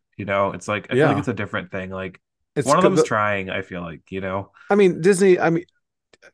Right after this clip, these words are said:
Speaker 2: art, quote unquote, right? But
Speaker 1: They're all
Speaker 2: Dis-,
Speaker 1: evil.
Speaker 2: oh, absolutely. And I, I, I think the, the,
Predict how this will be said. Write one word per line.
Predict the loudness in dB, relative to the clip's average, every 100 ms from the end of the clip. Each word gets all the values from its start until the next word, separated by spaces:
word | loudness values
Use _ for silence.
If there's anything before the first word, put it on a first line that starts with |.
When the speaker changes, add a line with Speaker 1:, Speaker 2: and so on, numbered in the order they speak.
| _ -20 -4
Speaker 2:
art, | 2 4 2 0
quote | 2 4
unquote, | 2 2 2 0 -2
right? | 0 0 0
But | -2 0 0 -2 _ _ _ _ _
Speaker 1:
They're | 0 4
all |
Speaker 2:
Dis-, | 6
Speaker 1:
evil. | 4 2 -2 -4 -10 _ _
Speaker 2:
oh, | 0 2
absolutely. | 2 0 0 -2 0 -2 -4 -8 _ -2
And | 0 -2 -6 _ -4
I, | -2 2 0
I, | 0 -2
I |
think | -2 -4 -6 -6
the, | 0 0 0
the, | 0 0